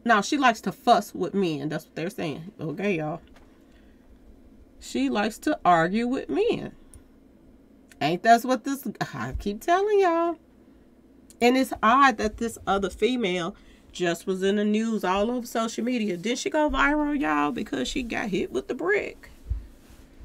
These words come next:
And she liked to argue with guys, too. So is this her thing? A lot of people saying that. Somebody says she's always arguing with men. Dang, girl, sit down. You just got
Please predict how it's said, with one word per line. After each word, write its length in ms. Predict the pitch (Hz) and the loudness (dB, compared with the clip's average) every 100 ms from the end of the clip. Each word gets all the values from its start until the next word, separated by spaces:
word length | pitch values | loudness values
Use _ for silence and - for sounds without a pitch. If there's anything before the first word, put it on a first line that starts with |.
| - | 2
And 160 | 233 | 2
she 220 | 233 - 285 | 2 0 2
liked 240 | 277 285 | 0 0
to 80 | - | 0
argue 320 | 214 233 262 | 0 0 -4
with 120 | 262 | -4
guys, 380 | 240 214 240 247 | 0 0 -2 -4
too. 300 | - 392 190 - | -2 -2 -4 -10
So 220 | - 190 | -4 -2
is 240 | 196 240 240 | 0 -2 0
this 240 | 202 - | 8 8
her 400 | - 196 170 202 | 8 -2 -2 -2
thing? 560 | 214 277 330 440 151 - - | -4 -4 -2 -2 -4 -8 -8
A 40 | 180 | -2
lot 140 | 175 | -2
of 60 | 214 | -4
people 260 | 254 - | -8 -8
saying 360 | 359 294 339 311 | -6 -4 -2 0
that. 320 | 240 233 - - - - - - _ _ _ _ - - - - _ | 0 -2 -4 -14 -20 -20 -20 -20 _ _ _ _ -20 -20 -20 -20 _
Somebody 380 | - 240 269 277 | -2 4 4 2
says 260 | 240 220 | 0 -2
she's 220 | 214 226 - | -2 -8 -4
always 380 | 170 175 247 254 | -2 0 -2 0
arguing 580 | 240 254 254 262 262 | 0 2 0 -4 -2
with 140 | 269 330 | -4 -4
men. 400 | 277 208 190 208 - - - | 0 2 0 -2 -12 -20 0
Dang, 340 | 190 220 220 | 4 6 4
girl, 300 | 190 196 220 | 4 0 0
sit 260 | 220 - 247 | -2 -6 -2
down. 400 | 240 247 196 185 | 0 2 2 0
You 140 | 214 | -2
just 320 | 262 233 247 - | -4 -6 -6 2
got 280 | 226 240 | 4 4